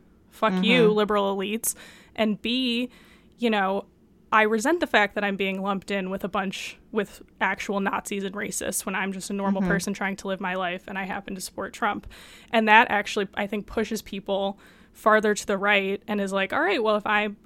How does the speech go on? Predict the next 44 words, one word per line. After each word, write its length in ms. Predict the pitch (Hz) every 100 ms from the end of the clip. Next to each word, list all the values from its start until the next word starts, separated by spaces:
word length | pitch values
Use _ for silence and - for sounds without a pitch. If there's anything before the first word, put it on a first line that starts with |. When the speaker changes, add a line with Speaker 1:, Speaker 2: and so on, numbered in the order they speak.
| -
Speaker 1:
I 120 | 208
can't 280 | - 214 -
be 100 | 226
a 60 |
part 300 | 196 - 202
of 100 | 202
the 80 | 196
culture 400 | - 208 202 240
and 80 | 226
I 160 | 202 202
can't 420 | - 208 202 196 - - -
go 120 | - 208
to 80 | 196
a 40 |
SoulCycle 640 | - 202 202 - 220 254
class 300 | 247 269 262
and 80 | 202
I'm 260 | - 196 202
gonna 160 | 196
be, 340 | 190 202 202 196 - - - -
you 120 | 214
know, 280 | 196 196 196 - - - - - -
yelled 380 | - 196 202 233
at 320 | 254 285 294
and 300 | 208 202 196 -
lumped 300 | 208 196 220
in 240 | 208 220
with 240 | 208 202
Nazis 440 | 220 208 202 214 208
and 120 | 196
racists 720 | 196 202 - 269 285 - -
just 300 | 208 208 -
for, 280 | - 202 190 _ - - - - -
you 100 | 233
know, 220 | 208 196 196 - - -
trying 240 | - 214
to 60 | 202
go 160 | 202 196
to 140 | 202
a 40 |
nice, 320 | 196 196 196 -
fun 520 | - 202 208 208 202 -
SoulCycle 560 | - 190 202 247 254 311
class, 420 | 349 370 392 -